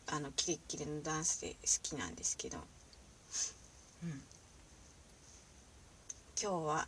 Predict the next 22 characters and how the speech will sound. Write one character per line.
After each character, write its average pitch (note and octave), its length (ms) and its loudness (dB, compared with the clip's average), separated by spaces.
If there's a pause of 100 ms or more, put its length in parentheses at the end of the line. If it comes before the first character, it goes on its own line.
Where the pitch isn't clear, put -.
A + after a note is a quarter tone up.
え - 40 -2
ー、 D#3 360 2
ゆ D#3+ 80 4
き - 120 6
さ - 140 8
ん E2+ 100 0
の - 100 -8 (220)
曲 - 280 -4
で、 - 200 2 (1600)
を D#3+ 100 4
聴 D#3+ 220 6
い - 20 2
て C#3+ 200 4
ま F3 180 0
す。 - 160 6 (400)
<laughs> - 0 -
聴 - 420 12
い - 20 -4
て A#3+ 120 12
る A#3 160 8
曲 G#3 360 10
を、 G3+ 140 12